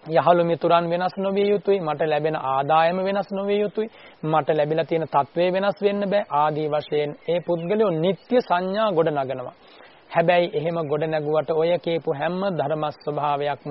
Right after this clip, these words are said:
අනිත්‍ය ලක්ෂණයෙන් යුක්තයි. ඔය කියන ලද හැමදේම අනාත්ම ලක්ෂණයෙන් යුක්තයි. ඒ කියන්නේ දුකට තුඩු දෙනවා, දුකට හේතු වෙනවා, දුකට පද, පාද තලය වෙනවා. ඉතින් ඒ නිසා අනිත්‍ය වූ, දුක්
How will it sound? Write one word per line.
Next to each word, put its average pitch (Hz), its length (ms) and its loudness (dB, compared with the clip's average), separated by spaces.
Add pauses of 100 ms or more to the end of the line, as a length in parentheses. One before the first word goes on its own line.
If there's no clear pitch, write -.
අනිත්‍ය 196 480 -2
ලක්ෂණයෙන් 165 640 -2
යුක්තයි. 135 380 -4 (380)
ඔය 180 200 6
කියන 175 260 0
ලද 165 220 0
හැමදේම 196 640 0 (120)
අනාත්ම 190 580 0
ලක්ෂණයෙන් 151 600 -2
යුක්තයි. 143 400 -2 (320)
ඒ 151 160 2
කියන්නේ 147 460 -2 (140)
දුකට 190 420 2 (120)
තුඩු 180 280 4
දෙනවා, 135 340 -4 (220)
දුකට 175 480 2
හේතු 160 340 -2
වෙනවා, 143 280 -4 (280)
දුකට 170 420 2 (120)
පද, 160 240 4 (180)
පාද 165 420 4
තලය 156 340 0
වෙනවා. 131 300 -6 (400)
ඉතින් 247 300 4
ඒ 196 140 -4
නිසා 180 360 0 (140)
අනිත්‍ය 190 520 -2
වූ, 233 320 0
දුක් 156 240 -2